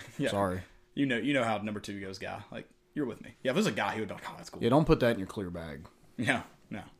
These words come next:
Speaker 1: I put it in my back pocket. We were good.
Speaker 2: Something might be in it.
Speaker 1: Yeah. I, I don't understand that, though. Who goes to a football game and is like, "I don't think I've ever been to a stadium,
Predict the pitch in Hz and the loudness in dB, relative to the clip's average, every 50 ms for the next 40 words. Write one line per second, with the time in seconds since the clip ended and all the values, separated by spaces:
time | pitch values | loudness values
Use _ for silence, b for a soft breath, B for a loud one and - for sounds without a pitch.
0 | _ _ _ - - - 170 131 98 90 87 80 - - 85 82 - 78 76 - | _ _ _ -6 -2 0 0 0 0 -2 -8 -8 -8 -10 -12 -10 -10 -10 -10 -12
1 | - - - _ _ _ _ _ - - - 147 143 135 131 117 107 101 90 85 | -12 -20 -20 _ _ _ _ _ -10 -2 4 6 6 8 8 6 6 4 2 0
2 | 92 90 92 85 80 76 62 57 - - - - 180 - - - 208 233 262 285 | -4 -4 -4 -6 -6 -8 -10 -12 -14 -6 2 2 2 4 4 4 2 4 4 2
3 | 220 - - 160 151 123 104 98 95 95 160 220 - 285 277 220 180 139 - - | 0 0 0 -2 -2 -2 -2 -4 -4 -2 -2 0 0 0 0 0 0 -2 -2 -2
4 | 143 123 123 113 101 101 101 101 104 104 101 - - - - 220 277 269 - - | -2 -2 -2 -2 -2 -4 -6 -6 -6 -8 -8 -10 -2 4 6 6 6 6 4 2
5 | 180 165 160 123 107 120 123 120 120 120 113 113 117 107 - - 110 107 110 117 | 2 4 4 2 2 0 0 0 0 0 0 -2 -2 -4 0 0 0 0 0 -2
6 | 127 127 | -4 -4